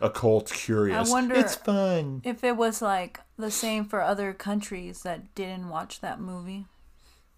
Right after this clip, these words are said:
Speaker 1: I don't know.
Speaker 2: Because,
Speaker 1: Actually,
Speaker 2: like,
Speaker 1: yeah, I don't know.
Speaker 2: in Mexico, at least for us, like, I remember, um, you know, I don't know how they <clears throat> thought it was such a horrible thing.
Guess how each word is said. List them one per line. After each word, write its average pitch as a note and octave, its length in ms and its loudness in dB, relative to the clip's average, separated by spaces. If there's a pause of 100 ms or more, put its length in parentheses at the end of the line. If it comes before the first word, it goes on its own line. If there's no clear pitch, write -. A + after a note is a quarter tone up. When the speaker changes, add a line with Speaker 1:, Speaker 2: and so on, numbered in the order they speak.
(640)
Speaker 1:
I G#3+ 60 0
don't G#3+ 80 4
know. F#3+ 160 2 (340)
Speaker 2:
Because, A3 300 0
Speaker 1:
Actually, G#3 120 4
Speaker 2:
like, F#3+ 200 6
Speaker 1:
yeah, D#3+ 160 2
I - 20 4
don't D#3 140 0
know. G3+ 60 0
Speaker 2:
in G3 280 -4
Mexico, G#3 600 -4 (120)
at F3+ 100 -2
least G#3 240 -2
for G3+ 120 4
us, G3 460 6 (320)
like, F#3 260 0
I E3 100 0
remember, F3+ 720 -2 (220)
um, E3+ 240 0 (180)
you G3+ 80 -4
know, G3 220 0 (760)
I F3 80 0
don't G#3+ 120 4
know G#3 140 4
how G3 280 4
they G#3 500 -2 (260)
<clears throat> - 300 -16 (680)
thought G3+ 220 6
it G3 100 -2
was G3+ 160 -4
such G3+ 300 -6
a G#3+ 60 -4
horrible G3+ 480 -2
thing. G#3 480 -4